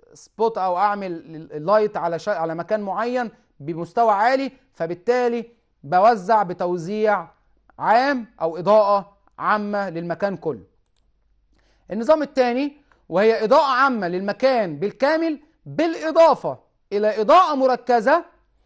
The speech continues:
على أماكن العمل، حيث يضاء المكان بمستوى متوسط، وتضاء أماكن العمل بأضواء مركزة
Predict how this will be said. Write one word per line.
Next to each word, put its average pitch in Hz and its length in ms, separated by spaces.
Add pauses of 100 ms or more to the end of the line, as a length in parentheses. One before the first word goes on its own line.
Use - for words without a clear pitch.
(460)
على 294 440 (360)
أماكن 254 640
العمل، 220 680 (260)
حيث 214 540 (280)
يضاء 190 400
المكان 202 520
بمستوى 170 480
متوسط، 208 640 (480)
وتضاء 196 920
أماكن 226 460
العمل 214 440
بأضواء 180 880
مركزة 233 680